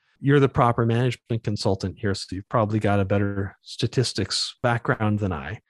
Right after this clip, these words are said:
But I believe that if you want to get down to plus or minus two percent on the likelihood of a coin flip being heads or tails, I think you need something like twenty-five thousand coin tosses. Now, when you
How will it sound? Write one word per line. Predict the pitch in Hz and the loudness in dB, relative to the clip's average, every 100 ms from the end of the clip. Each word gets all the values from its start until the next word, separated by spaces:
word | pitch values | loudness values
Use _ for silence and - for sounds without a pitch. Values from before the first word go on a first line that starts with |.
| _ _ _ _ | _ _ _ _
But | 131 | 2
I | 127 | 4
believe | 143 185 196 147 | 4 4 4 4
that | 135 113 | 2 2
if | 113 _ 139 | -2 _ -2
you | |
want | 139 143 | 2 2
to | |
get | 127 113 | 0 -2
down | 113 113 117 | 0 0 -2
to | 107 98 98 92 _ | -2 -2 -4 -6 _
plus | - 120 110 | -2 0 2
or | 110 | 0
minus | 107 101 - - | 0 -2 -6 -8
two | - 110 | -4 -2
percent | 104 - 123 98 - - - | -2 0 0 0 -6 -12 -4
on | 101 101 | -2 0
the | 107 | 0
likelihood | 107 120 117 110 110 98 110 | 0 0 0 0 -2 -2 -2
of | 101 87 | -2 -6
a | 107 | -8
coin | - 165 127 127 | -4 0 0 0
flip | 85 - - - | -4 -10 -12 -6
being | 117 110 | -2 0
heads | - 131 117 113 | 0 0 0 0
or | 95 | -4
tails, | - 127 104 80 - - - - | -2 0 0 -2 -8 -16 -12 -4
I | 151 | -2
think | 226 | 0
you | - | 2
need | 165 143 | 2 2
something | 156 147 | 0 0
like | 123 92 | -2 -4
twenty-five | - 135 131 117 110 107 | -2 0 2 2 0 0
thousand | 104 107 - 95 - | -2 -4 -6 -10 -4
coin | 110 104 | -2 -2
tosses. | 98 76 - - - - _ - | -4 -8 -10 -12 -14 -20 _ 0
Now, | 131 127 120 110 - _ - | 2 4 4 2 -2 _ 2
when | 151 180 | 4 6
you | 185 160 | 6 2